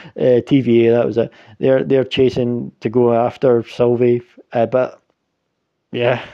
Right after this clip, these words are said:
that was kinda it. <laughs> It wasn't that exciting, to be honest. It was, it was fine,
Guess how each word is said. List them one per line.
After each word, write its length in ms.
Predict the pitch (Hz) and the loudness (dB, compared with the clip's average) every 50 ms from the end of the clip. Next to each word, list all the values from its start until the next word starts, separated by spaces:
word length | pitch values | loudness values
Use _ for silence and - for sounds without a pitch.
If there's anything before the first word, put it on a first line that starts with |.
| - - | -10 -6
that 140 | 131 135 127 | -4 -4 -4
was 160 | 123 110 - | -4 -6 -8
kinda 480 | - - 123 110 101 90 87 98 127 | -8 -6 -6 -4 -4 -4 -4 -4 -4
it. 140 | - - _ _ _ _ _ _ _ _ _ _ - | -6 -6 _ _ _ _ _ _ _ _ _ _ -8
<laughs> 140 | 170 - - | -8 -6 -6
It 540 | 220 - - - - - - - - 165 - | -6 -6 -6 -8 -8 -8 -10 -16 -12 -6 -4
wasn't 360 | 143 156 - - 170 147 101 | -4 -2 -2 -2 -4 -2 -4
that 160 | 101 98 98 | -6 -6 -8
exciting, 580 | 95 - - - 107 113 - - 127 - - 135 | -10 -10 -8 -6 -6 -6 -4 -6 -8 -10 -10 -12
to 140 | - - 131 | -14 -8 -2
be 120 | 127 123 | 0 2
honest. 380 | 120 120 120 123 123 131 - - | 2 2 0 0 -2 -4 -4 -6
It 100 | 131 120 | -6 -4
was, 360 | 127 127 123 123 - - - _ - _ - - _ _ - | -4 -4 -4 -6 -10 -20 -20 _ -20 _ -20 -20 _ _ -4
it 120 | - 254 233 | -2 0 0
was 160 | 214 - - | 0 -2 -4
fine, 460 | - - 101 104 120 143 156 160 | -4 -4 -2 0 0 0 -2 -4